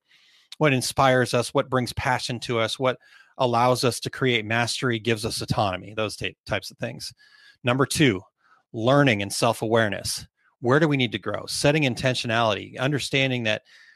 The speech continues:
what our strengths are, being aware of how we handle our weaknesses, what, what we bring into our lives, what partnerships we build, those types of things. So learning and self-awareness.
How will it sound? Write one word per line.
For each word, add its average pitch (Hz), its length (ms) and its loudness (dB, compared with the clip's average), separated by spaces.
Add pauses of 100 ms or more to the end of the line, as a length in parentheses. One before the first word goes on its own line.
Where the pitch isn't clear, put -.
what 127 180 4
our 113 120 4
strengths 120 460 -2
are, 101 300 -2 (200)
being 139 460 0 (380)
aware 110 680 4
of 107 320 0
how 123 360 0
we 110 600 -4 (1120)
handle 147 460 4
our 110 160 4
weaknesses, 101 640 -8
what, 135 180 0
what 131 260 -2
we 120 120 -4
bring 120 320 0
into 123 280 0
our 110 160 4
lives, 104 380 2
what 113 180 -6
partnerships 131 640 -2
we 117 60 -6
build, 98 280 -4
those 107 200 -2
types 95 260 -4
of 95 100 -18
things. - 280 -12
So - 240 -6
learning 120 320 2
and 107 100 -2
self-awareness. 143 800 2